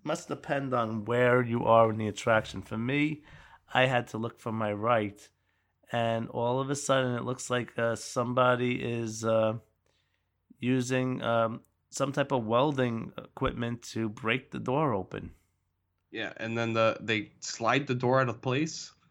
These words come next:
Speaker 2: Uh, some of the cast members on my end looked like they were trying to use the Force to move the,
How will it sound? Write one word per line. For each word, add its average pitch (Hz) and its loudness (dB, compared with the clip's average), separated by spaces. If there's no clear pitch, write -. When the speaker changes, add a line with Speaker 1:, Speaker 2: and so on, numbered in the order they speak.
Speaker 2:
Uh, 151 6
some 175 2
of 240 4
the 190 0
cast 143 0
members 139 0
on 110 -2
my 113 2
end 135 0
looked 131 0
like 156 0
they 120 2
were 113 0
trying 123 0
to 120 0
use 117 -2
the 113 -8
Force 120 -4
to 143 -4
move 143 0
the, 151 0